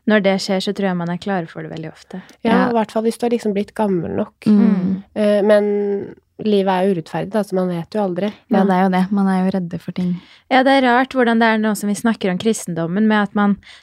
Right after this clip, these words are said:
Speaker 1: døpes i kirken, konfirmeres i kirken,
Speaker 2: Mm.
Speaker 1: gifter seg i kirken og begraver seg.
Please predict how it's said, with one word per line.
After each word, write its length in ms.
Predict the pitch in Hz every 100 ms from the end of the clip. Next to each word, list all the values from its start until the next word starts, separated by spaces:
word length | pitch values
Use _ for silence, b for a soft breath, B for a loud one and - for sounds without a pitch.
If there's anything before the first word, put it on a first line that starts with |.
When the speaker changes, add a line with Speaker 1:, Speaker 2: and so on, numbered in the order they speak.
| -
Speaker 1:
døpes 460 | 214 226 208 190 202
i 40 |
kirken, 680 | 196 202 185 - 220 226 233
konfirmeres 720 | - 214 214 214 196 175 180
i 60 | 190
kirken, 600 | - 180 - 226 208 202
Speaker 2:
Mm. 60 | 208
Speaker 1:
gifter 320 | 202 202 -
seg 200 | 165 170
i 40 |
kirken 480 | 175 175 180 - 302 320
og 120 | 285
begraver 420 | 320 - - -
seg. 180 | -